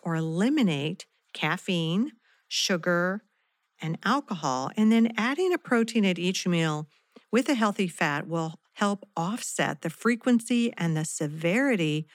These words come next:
of those pesky flashes. We'll be right back.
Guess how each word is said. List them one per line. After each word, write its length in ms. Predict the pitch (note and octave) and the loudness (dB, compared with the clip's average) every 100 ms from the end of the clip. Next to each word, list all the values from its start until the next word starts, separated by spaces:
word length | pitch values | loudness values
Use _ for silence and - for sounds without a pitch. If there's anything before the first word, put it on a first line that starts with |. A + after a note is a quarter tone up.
| - _ _ - | -20 _ _ -2
of 300 | E3+ F3 F3 | 0 2 0
those 240 | F3 D#3+ | 0 0
pesky 640 | - - F3 E3+ - E3 D#3+ | -4 -6 -4 -4 -4 -4 -4
flashes. 800 | - D#3+ D#3+ D#3+ D#3+ - D#3 - | -6 -4 -2 -2 -4 -6 -6 -2
We'll 120 | B3 | 0
be 120 | D#4 | 2
right 240 | C#4 F#3+ G3 | 2 2 0
back. 280 | D3+ B2 | -4 -6